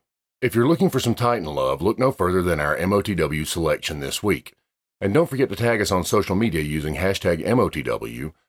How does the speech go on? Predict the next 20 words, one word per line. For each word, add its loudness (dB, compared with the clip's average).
hashtag 0
A 6
O 4
T -8
W, -6
or 4
hashtag 0
Destiny 0
two 0
Art, 0
or 4
use 2
our 4
creations 0
page -6
so -4
we -8
can -6
find 2
you. -20